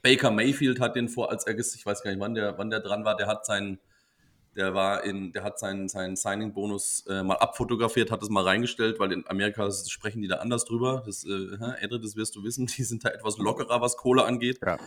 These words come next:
Speaker 1: Und bei ihm waren's dreiundzwanzig Komma zwei drei irgendwas Millionen Dollar, äh, für die Unterschrift, die er da gesetzt hat. Der Vertrag selber ist nicht gut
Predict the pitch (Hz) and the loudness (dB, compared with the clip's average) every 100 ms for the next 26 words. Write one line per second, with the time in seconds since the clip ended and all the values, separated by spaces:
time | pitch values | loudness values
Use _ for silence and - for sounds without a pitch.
0 | - - 110 110 113 120 113 113 113 110 | -16 -8 0 2 4 4 2 0 4 4
1 | 117 123 113 113 - 113 107 - 107 95 | 4 0 -4 -4 -8 -4 -4 -2 0 0
2 | 107 95 101 98 107 110 104 110 101 95 | 0 2 2 4 2 2 -2 -2 -2 -2
3 | 95 98 104 92 104 _ - 104 101 - | 0 0 2 0 -4 _ -8 -2 -2 -2
4 | 104 117 117 - 95 - 92 87 87 87 | -4 -2 -2 -2 -4 0 0 0 -2 -6
5 | - - 104 - _ - - _ - 123 | -4 -2 -2 -4 _ -20 -20 _ 0 4
6 | 123 - 127 143 - 147 135 120 117 160 | 4 6 10 10 10 8 8 6 4 2
7 | - 104 95 | 0 -4 -4